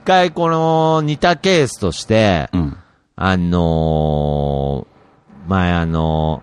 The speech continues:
Speaker 1: 大きい、こう、大きい、お、企業でね、
Speaker 2: うん。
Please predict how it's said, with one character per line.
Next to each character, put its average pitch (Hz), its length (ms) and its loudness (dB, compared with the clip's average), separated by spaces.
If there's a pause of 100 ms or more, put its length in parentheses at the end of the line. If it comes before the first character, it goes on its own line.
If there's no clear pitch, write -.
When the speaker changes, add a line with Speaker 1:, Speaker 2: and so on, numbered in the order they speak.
(560)
Speaker 1:
大 113 220 2
き 90 380 -6
い、 - 60 -16 (680)
こ 69 560 -6
う、 - 1400 -20
大 101 180 0
き - 140 -10
い、 67 420 -6 (280)
お、 180 100 -20 (580)
企 95 220 -6
業 67 280 -6
で 55 140 -12
ね、 151 320 -2
Speaker 2:
う 151 100 -2
ん。 73 260 -2